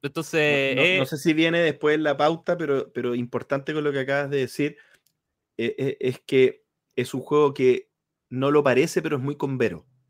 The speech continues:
Speaker 2: ¿ya? Es un
Speaker 1: Sí.
Speaker 2: juego que, aun cuando son doce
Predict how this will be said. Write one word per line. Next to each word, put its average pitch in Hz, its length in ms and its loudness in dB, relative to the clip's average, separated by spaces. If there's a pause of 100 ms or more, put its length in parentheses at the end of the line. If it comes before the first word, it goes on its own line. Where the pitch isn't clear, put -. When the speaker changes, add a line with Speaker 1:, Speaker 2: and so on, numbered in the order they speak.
(240)
Speaker 2:
¿ya? 113 180 -12 (360)
Es 113 120 -12
un 131 80 -4
Speaker 1:
Sí. 113 80 -6
Speaker 2:
juego 143 220 6
que, 135 260 4 (140)
aun 135 240 2
cuando 156 380 0
son 151 260 -6
doce 151 360 0